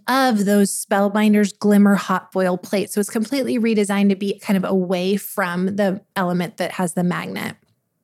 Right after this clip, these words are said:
So you can save your fingers from, you know, potential burns and owies with this wand style magnetic tool.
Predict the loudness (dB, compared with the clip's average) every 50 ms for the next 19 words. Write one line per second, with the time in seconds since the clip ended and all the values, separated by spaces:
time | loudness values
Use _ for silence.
0 | _ _ _ _ _ _ _ _ _ -20 -18 -12 -6 -4 -2 -2 -2 0 0 0
1 | 0 2 2 2 4 4 4 4 2 0 -2 0 0 2 2 2 0 -2 -8 -20
2 | -20 -20 -20 -20 -20 -20 -20 -20 -20 -20 -20 -20 -20 _ _ 0 2 2 4 2
3 | 2 0 -2 0 2 2 2 2 2 2 2 4 4 6 6 6 4 4 2 2
4 | 0 0 0 2 2 2 2 0 0 0 -2 -4 -2 -2 -4 -4 -4 -4 -2 0
5 | 2 4 4 4 4 4 4 4 2 2 0 -4 -4 -2 -2 -2 -2 -2 -2 -2
6 | -2 -2 -2 -4 -6 _ _ _ _ 0 2 4 4 4 2 2 2 2 2 2
7 | 0 -2 -2 -4 -4 -8 -14 -20 -20 _ _ _ _ _ -12 -8 -6 -4 -4 -4
8 | -4 -6 -6 -10